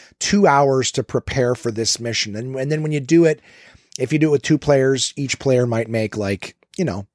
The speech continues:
a million dollars or just under. And so the idea is that, like, okay, that's worth it for the two hours, but it still takes a long time and it's a lot of grinding. Well, uh, when this guy said, "You want a million dollars,"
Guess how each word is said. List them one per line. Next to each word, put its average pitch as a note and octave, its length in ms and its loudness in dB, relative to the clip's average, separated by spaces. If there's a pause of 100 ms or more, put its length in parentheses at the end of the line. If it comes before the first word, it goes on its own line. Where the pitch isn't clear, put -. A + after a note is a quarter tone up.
(120)
a A#2 40 -6
million G#2+ 320 -2
dollars - 440 -10 (100)
or A2 100 -4
just C3 280 2
under. D#2 340 -8 (920)
And C3+ 120 -6
so D#3 160 4
the D3+ 120 2
idea D3 240 4
is B2+ 80 0
that, B2+ 80 0
like, C#3+ 120 -2
okay, A3 220 2
that's F3+ 240 2
worth E3+ 260 4
it D3 220 0 (320)
for - 140 0
the B2+ 80 -4
two D3 200 2
hours, C3+ 280 4
but A#2 80 -6
it A#2 60 -6
still D3 180 0
takes C3+ 240 -2
a A#2+ 40 -6
long A2 220 -6
time A2 380 -6
and G#2+ 80 -8
it's - 400 -8
a A#2+ 40 -2
lot G#2 200 -4
of G2+ 80 -14
grinding. A2 340 -8
Well, A#2 300 -2 (640)
uh, B2+ 240 2
when C#3+ 300 -4
this E3 140 0
guy E3 120 4
said, C#3 220 0
"You C3 80 0
want B2+ 120 0
a B2 40 -4
million A#2 260 -2
dollars," B2 460 2